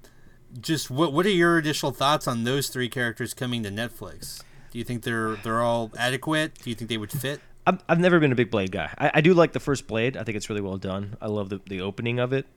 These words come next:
Speaker 2: um, with the dance club and the vampires. Thought that was
Speaker 1: Yeah, yeah.
Speaker 2: really well done. Uh, but I'm just not a big vampire guy, so it doesn't do a whole lot for me. Mo-, uh, Ghost Rider, I think, is a story that has a lot of potential. I,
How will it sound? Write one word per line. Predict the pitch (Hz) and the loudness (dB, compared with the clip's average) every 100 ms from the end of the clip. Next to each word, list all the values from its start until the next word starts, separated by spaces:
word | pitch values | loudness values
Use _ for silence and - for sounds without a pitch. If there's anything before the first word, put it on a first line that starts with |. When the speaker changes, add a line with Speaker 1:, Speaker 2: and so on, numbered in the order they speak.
| - | -6
Speaker 2:
um, | 110 98 95 92 98 | -2 -2 -2 -6 -8
with | - | -10
the | |
dance | 85 92 98 | -6 -4 -4
club | - 101 98 95 | -4 -2 0 -2
and | 85 | -6
the | 80 | -6
vampires. | 92 92 95 95 95 90 - - _ | -8 -6 -6 -6 -6 -6 -8 -12 _
Thought | 101 95 | -10 -8
that | 95 | -6
was | 104 | -2
Speaker 1:
Yeah, | 92 | -2
yeah. | 90 | -4
Speaker 2:
really | 101 92 | -6 -8
well | 85 | -10
done. | 85 76 80 - - | -12 -12 -14 -18 -14
Uh, | 95 90 82 80 82 - | -10 -8 -8 -12 -14 -8
but | 123 107 104 - - - - - - | -4 -2 -4 -14 -20 -20 -20 -20 -16
I'm | 107 120 | -12 -8
just | - | -6
not | 107 | -6
a | |
big | 90 80 | -6 -10
vampire | 87 92 98 101 | -8 -8 -6 -6
guy, | 101 107 107 | -4 -6 -6
so | 107 - 85 73 - - - - - | -8 -8 -8 -10 -14 -20 -20 -20 -16
it | |
doesn't | 123 123 131 | -8 -6 -4
do | 127 | -2
a | 123 | 0
whole | 131 | 0
lot | 127 | 0
for | - 131 | -2 -6
me. | 127 131 - - - - | -4 -6 -10 -20 -12 0
Mo-, | 143 180 | 2 2
uh, | 135 120 117 113 110 107 - - - - _ - - - | 2 6 6 6 4 0 -12 -20 -20 -20 _ -20 -18 2
Ghost | 196 247 349 | 6 6 4
Rider, | 311 | 4
I | 139 | 4
think, | 127 139 107 - | 6 2 2 -6
is | 135 110 104 92 | -2 0 0 -4
a | 107 101 95 90 | -4 -2 -4 -6
story | - 107 101 98 | -6 -6 -4 -4
that | 92 92 - | -4 -8 -8
has | 98 85 | -12 -12
a | |
lot | 90 | -14
of | 85 | -18
potential. | - 92 85 - 73 - | -16 -14 -12 -12 -14 -14
I, | 92 | -12